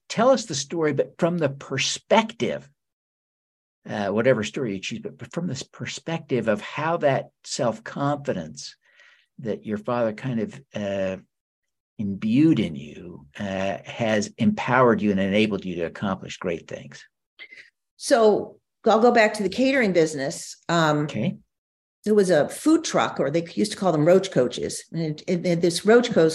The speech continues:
Speaker 2: dr-, drove up to a private school in Bel Air, California, where a friend of mine, his mother was a teacher, and the kid, the bell would ring and the kids would go out and they'd order their food from the truck.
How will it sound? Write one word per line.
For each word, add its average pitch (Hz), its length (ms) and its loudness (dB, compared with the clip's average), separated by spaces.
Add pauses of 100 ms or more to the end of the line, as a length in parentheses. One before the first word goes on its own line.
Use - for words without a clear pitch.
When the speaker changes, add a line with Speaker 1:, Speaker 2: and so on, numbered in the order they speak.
Speaker 2:
dr-, 165 240 -8
drove 180 300 4
up 170 180 2
to 156 220 2
a 139 220 0
private 160 420 0
school 151 320 -2
in 143 260 0
Bel 185 320 4
Air, 160 140 4
California, 139 760 -4 (540)
where 180 140 4
a 170 60 4
friend 220 260 4
of 175 100 2
mine, 147 460 -2 (240)
his - 160 -16
mother 185 220 2
was 143 160 2
a 147 60 -8
teacher, 170 540 -6 (540)
and 196 120 2
the 196 60 6
kid, 196 260 2
the 208 60 4
bell 202 240 6
would 202 140 4
ring 208 160 4
and 190 100 2
the 175 40 -2
kids 196 200 0
would 175 140 0
go 175 140 4
out 180 180 0
and 170 80 -2
they'd 165 160 -2
order 190 220 -2
their 170 120 -2
food 180 260 -4
from 156 160 -10
the 147 60 -4
truck. 202 460 -2